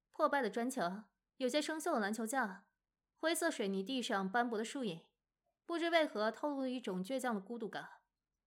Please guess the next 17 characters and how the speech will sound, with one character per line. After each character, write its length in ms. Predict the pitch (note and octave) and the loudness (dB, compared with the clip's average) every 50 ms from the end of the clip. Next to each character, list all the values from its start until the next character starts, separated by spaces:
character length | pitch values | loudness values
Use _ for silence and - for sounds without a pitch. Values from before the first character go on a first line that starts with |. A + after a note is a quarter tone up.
| _ _ _ _ _ _ _ _ _ - | _ _ _ _ _ _ _ _ _ -10
橘 180 | - B3+ B3 C4 | -4 0 0 0
色 160 | C4+ F4+ D#4+ | 2 2 2
的 100 | C4+ A#3 | 2 4
篮 220 | A3 G3 F#3+ A3 | 2 2 2 0
球 300 | A3+ - A3 G3 G3+ G#3+ | 0 0 0 0 0 -2
是 120 | G#3+ - D4 | -2 -4 -2
这 140 | C#4 D4 | -2 -2
张 160 | C4 C#4 C4+ C#4 | 0 0 0 2
明 160 | A#3+ G3 G#3+ | 2 0 0
信 180 | - C#4 B3+ | 0 0 -2
片 440 | A#3 - C#4+ B3 A3 A3 G#3+ G#3+ - - | -2 0 0 0 0 0 -2 -8 -12 -8
最 160 | - E4 D#4 | -4 -2 -2
显 240 | D4 - A#3+ F#3 G#3+ | -2 0 -2 0 0
眼 100 | A#3+ F#3+ | -2 -2
的 80 | E3+ | -4
色 160 | F3 - - | -4 -4 -4
彩， 440 | F3+ F3+ - E3 E3 - - - _ | -4 -4 -4 -8 -10 -10 -12 -18 _